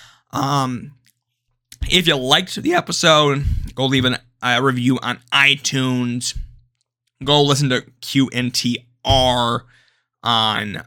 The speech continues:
the network. Him just did an episode with Joseph Montesilio, um, from YouTube fame, who just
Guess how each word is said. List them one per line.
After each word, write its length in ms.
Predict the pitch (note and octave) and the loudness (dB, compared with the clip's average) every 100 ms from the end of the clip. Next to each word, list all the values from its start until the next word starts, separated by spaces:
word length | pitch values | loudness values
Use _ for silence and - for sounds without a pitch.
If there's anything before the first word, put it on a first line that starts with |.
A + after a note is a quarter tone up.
| _ - | _ -12
the 180 | G#2+ | -10
network. 840 | G#2+ A#2+ B2+ - B2+ A#2+ A2+ - - _ _ _ _ _ _ _ _ - | -6 0 0 0 -4 -4 -6 -10 -20 _ _ _ _ _ _ _ _ -2
Him 400 | C#3+ C3+ C#3 B2+ | 2 2 2 0
just 200 | A#2+ - | -2 -2
did 120 | A#2 | -4
an 100 | - | -6
episode 420 | G#2+ - G#2+ G2+ | -8 -6 -6 -8
with 260 | F#2+ F#2 - _ _ _ | -8 -12 -14 _ _ _
Joseph 680 | - - C3 B2 - B2+ B2 | -6 0 0 0 0 0 0
Montesilio, 920 | G#2+ A2+ - - C3+ C3 B2 B2 A#2 - _ _ _ _ | -2 -8 -8 -2 0 2 4 2 0 -8 _ _ _ _
um, 460 | G#2+ G2+ G2 G2+ | -8 -6 -6 -10
from 560 | F#2+ - G2 F#2 F2+ C#3+ _ C3+ | -12 -8 -8 -8 -12 -16 _ -2
YouTube 800 | E3 D4+ A#4 - F3+ C#3+ A#2 | 0 0 -2 -2 2 2 0
fame, 480 | - B2 A#2 B2 G#3 | -2 2 2 0 -2
who 200 | D3 A#2+ | -2 -4
just 360 | A#2 A2 - | -4 -4 -6